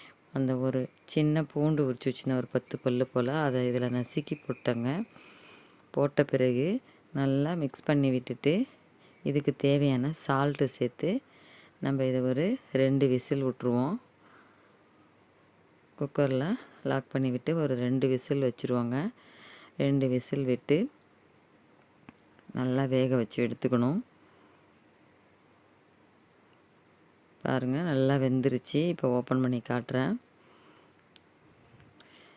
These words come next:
சூப்பரா வெந்துருச்சு.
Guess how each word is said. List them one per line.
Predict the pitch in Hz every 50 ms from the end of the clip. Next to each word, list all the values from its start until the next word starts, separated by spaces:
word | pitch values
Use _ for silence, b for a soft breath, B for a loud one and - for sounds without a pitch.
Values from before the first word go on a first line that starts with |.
| B B B _ _ - _ - - _ _ _ _ _ _ _ _ _ _ _ _ _ _ _ _ _ _ _ _ _ _ _ _ _ _ _ _ _ _ _ _ _ - -
சூப்பரா | - 139 135 - - 143 143 143 139
வெந்துருச்சு. | 135 131 127 123 123 127 123 - - - 139